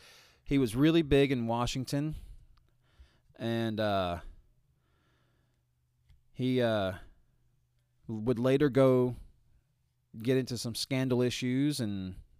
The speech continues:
and have to leave Washington, and that whole church network got shut down.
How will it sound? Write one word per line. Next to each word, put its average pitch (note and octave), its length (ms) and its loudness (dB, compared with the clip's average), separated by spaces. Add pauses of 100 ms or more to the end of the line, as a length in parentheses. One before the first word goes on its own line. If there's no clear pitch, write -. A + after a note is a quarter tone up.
(140)
and G#2 180 -8
have A#2 160 -4
to G#2+ 100 -4
leave C#3 360 2
Washington, A2+ 540 2
and B2+ 120 -2
that A2+ 160 0
whole C#3+ 280 2
church C#3+ 380 -2
network A2 400 -4
got - 280 -4
shut - 340 -6
down. G#2+ 460 -4